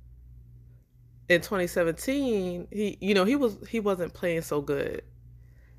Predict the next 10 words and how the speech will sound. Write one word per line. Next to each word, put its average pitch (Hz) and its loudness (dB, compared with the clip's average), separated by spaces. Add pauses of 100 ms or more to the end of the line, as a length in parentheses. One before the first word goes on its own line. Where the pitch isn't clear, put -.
(120)
And 165 0
he 180 6
actually 196 2
injured 180 0
himself 147 0 (4000)
during 156 2 (1600)
the 170 4
preseason 190 2
opener 180 2
game 151 -2